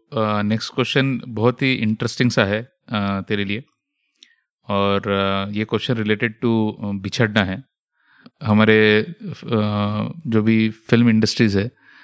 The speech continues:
तो उसमें अगर बिछड़ना होगा, तो सबसे उल्लेख आता है कुंभ मेला का। तो मेरा क्वेश्चन कुंभ मेला, अ, को, अ, से रिलेटेड है। तो क्वेश्चन है,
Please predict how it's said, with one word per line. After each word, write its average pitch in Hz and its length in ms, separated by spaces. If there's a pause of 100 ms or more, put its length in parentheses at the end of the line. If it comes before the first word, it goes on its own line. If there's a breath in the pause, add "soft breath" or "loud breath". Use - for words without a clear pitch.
(340 soft breath)
तो - 80
उसमें 113 200
अगर 110 160
बिछड़ना 117 480
होगा, 117 240
तो 117 140
सबसे 117 500 (100)
उल्लेख 113 360
आता 110 160
है 110 80
कुंभ 107 260
मेला 101 280
का। 92 120 (280)
तो 110 140
मेरा 104 180
क्वेश्चन 110 260
कुंभ 117 260
मेला, 120 520
अ, 104 200
को, 110 460
अ, 104 200
से 113 180
रिलेटेड 101 420
है। 101 120 (920)
तो 139 60
क्वेश्चन 131 340
है, 107 280